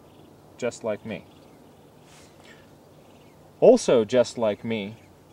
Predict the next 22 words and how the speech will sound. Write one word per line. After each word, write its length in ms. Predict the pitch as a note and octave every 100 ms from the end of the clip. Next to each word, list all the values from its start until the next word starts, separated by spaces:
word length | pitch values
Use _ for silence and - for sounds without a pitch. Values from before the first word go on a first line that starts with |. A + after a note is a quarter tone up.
| - - - - - - -
from 520 | - D#3+ D3+ C#3+ C3+ - _ - - -
the 60 | A2+
hip 240 | - G#2+ -
bone, 320 | G2+ F#2+ D#3+ - - - - - - -
there's 280 | B2 A#2 -
a 180 | A2 G#2
n-, 260 | G#2 G2+ - - - - - - - - - - - -
femur 420 | - C#3 A#2 A#2
that 140 | G#2+
comes 300 | - A#2+ G#2+
out, 300 | A2 C3 F3+ - - - - - - - - - - - - -
little 180 | - F2
kneecap. 560 | F2+ A#2+ B2+ D3+ C#3+ C#3+ - - - - - - - - - - - - - - - A2+
I've 120 | G#2+
got 200 | A#2+ G#2+
a 60 | -
tibia 400 | - E3+ C#3 B2+ -
and 180 | A2
fibula 580 | - D3+ C3+ B2 G#2 G2 - - - - -
that 180 | - -
go 200 | A#2 G2+
back. 420 | F2+ F#2+ A2+ -